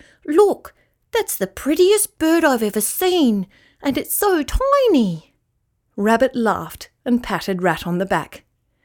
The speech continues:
"I think that's a very good joke, Rat."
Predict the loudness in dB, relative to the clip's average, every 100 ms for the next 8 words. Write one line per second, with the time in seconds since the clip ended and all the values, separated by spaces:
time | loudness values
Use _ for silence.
0 | _ _ _ _ -2 0 0 -2 0 -2
1 | -2 4 4 4 2 2 2 0 2 4
2 | 4 -2 0 2 2 -4